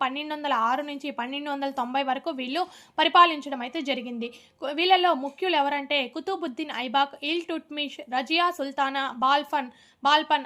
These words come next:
అనే వాళ్ళు బానిస వంశానికి చెందిన పాలకులు అనమాట. ఈ బానిస వంశంలో కుతుబుద్దీన్ ఐబాక్ అనే అతను మొట్టమొదటిసారిగా పన్నెండు వందల ఆరులో బానిస వంశాన్ని అనేది స్థాపించాడనమాట.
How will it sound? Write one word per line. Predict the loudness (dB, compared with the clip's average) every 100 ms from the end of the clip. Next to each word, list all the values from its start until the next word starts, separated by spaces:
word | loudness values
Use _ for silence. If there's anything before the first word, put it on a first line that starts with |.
| -6
అనే | -6 -2
వాళ్ళు | 2 2 2 0
బానిస | -2 -2 -2 -2
వంశానికి | -4 -4 -6 -6 -6 -4 -4
చెందిన | -6 -6
పాలకులు | -2 0 0 -2 -4
అనమాట. | -4 -4 -6 -6 -8 _ _ _ _ _ _ _ _ _ _ _ _ _ _ _ _ _ -2
ఈ | 0
బానిస | 2 2 0 0
వంశంలో | 0 0 -2 -4 -2 0 0 -2 _ _ -8
కుతుబుద్దీన్ | -2 -2 0 -2 -2
ఐబాక్ | -2 0 0 -2
అనే | -6
అతను | -6 -4 -2 -2 -4 -12 _
మొట్టమొదటిసారిగా | -4 -2 0 0 0 0 0 2 0
పన్నెండు | 0 -2 -4 -6
వందల | -2 0
ఆరులో | 2 2 2 2
బానిస | 2 2 0 -4
వంశాన్ని | -4 -6 -4 -4 -4
అనేది | -6 -2 -2 0
స్థాపించాడనమాట. | 0 0 -2 -4 -4 -4 -6 -6